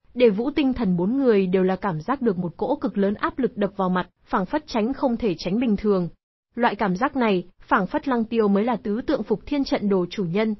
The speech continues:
đang áp chế bọn họ mà chiến. "Giết!" Sắc mặt Vũ Tinh Thần vô cùng khó coi, sát khí trong con người lộ ra, quát to một tiếng, trên đỉnh đầu hắn, một tôn bạch hổ thần thú giống giận một tiếng, ngang trời đánh giết Lăng Tiêu.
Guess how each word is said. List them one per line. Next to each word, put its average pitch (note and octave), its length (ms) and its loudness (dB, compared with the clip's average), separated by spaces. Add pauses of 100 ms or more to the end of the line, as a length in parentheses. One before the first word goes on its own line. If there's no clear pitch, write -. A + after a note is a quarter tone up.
(140)
đang A#3+ 240 0
áp C4+ 200 -2
chế G#3 180 0
bọn G#3+ 180 0
họ G3 200 -2
mà F3+ 140 0
chiến. G#3 380 0 (500)
"Giết!" C4+ 260 0 (500)
Sắc - 260 -4
mặt G#3+ 200 0
Vũ G3 180 -2
Tinh B3 240 0
Thần F3+ 280 0
vô G3 140 2
cùng F#3+ 220 0
khó F#3+ 300 -4
coi, B3 300 6 (200)
sát C#4+ 300 -2
khí G#3 300 -2
trong A3+ 180 -2
con G#3 180 4
người G3+ 140 6
lộ G3 180 0
ra, F#3+ 380 0 (160)
quát D4 260 0
to A3 180 -2
một F#3+ 200 0
tiếng, F3+ 280 0 (200)
trên A3 240 4
đỉnh E3 160 0
đầu E3+ 180 2
hắn, F3+ 280 -2 (200)
một A3+ 220 2
tôn D4 200 4
bạch G#3 160 0
hổ F#3+ 280 -2
thần D#3 180 -4
thú F#3+ 220 -4
giống G3 240 0
giận - 200 -2
một F3 160 -2
tiếng, F#3 280 0 (240)
ngang C4+ 240 0
trời A3+ 200 2
đánh F#3 200 2
giết E4+ 200 -2
Lăng A3+ 200 0
Tiêu. A3 320 2